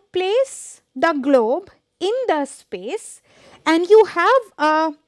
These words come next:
vertical plane and you have a horizontal plane. This vertical plane is called as equatorial plane, or the projection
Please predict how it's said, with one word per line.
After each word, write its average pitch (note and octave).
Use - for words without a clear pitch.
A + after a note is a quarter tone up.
vertical D#4+
plane B3
and F4
you A4+
have C#4+
a G4
horizontal B3+
plane. D#3
This G#4
vertical F4+
plane E4
is D4+
called C#4
as G#3
equatorial G#4+
plane, G4
or B3
the C#4+
projection D4